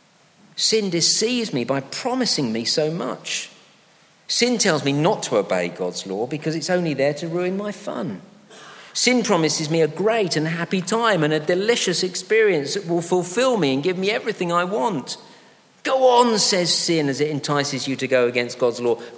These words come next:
"Go on, it'll be nice. It'll make you so happy.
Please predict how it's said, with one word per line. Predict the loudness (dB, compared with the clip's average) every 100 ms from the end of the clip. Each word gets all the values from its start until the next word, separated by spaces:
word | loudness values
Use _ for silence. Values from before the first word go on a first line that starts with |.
| -6
"Go | 2 8
on, | 8 8 6
it'll | 6 4
be | 0
nice. | 0 0 0 -2 0 2 2 0 -4 -18 -20 -8
It'll | -2 2
make | 2 2
you | 2
so | 2 2
happy. | 0 -4 -4 -2 -2 -4